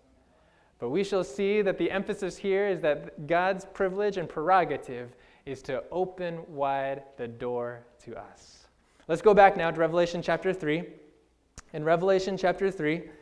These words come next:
we have this picture of Jesus who is holy, of Jesus who is faithful and true,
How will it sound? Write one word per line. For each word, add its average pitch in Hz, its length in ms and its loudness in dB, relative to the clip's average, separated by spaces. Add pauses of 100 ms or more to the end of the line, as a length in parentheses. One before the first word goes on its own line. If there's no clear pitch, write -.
(640)
we 151 120 2
have 185 220 8
this 208 180 2
picture 196 560 2 (300)
of 156 120 2
Jesus 190 400 2
who 202 140 4
is 190 120 4
holy, 165 400 4
of 143 120 -2
Jesus 190 420 0
who 202 120 2
is 185 180 0
faithful 190 500 0
and 131 100 -8
true, 165 380 -2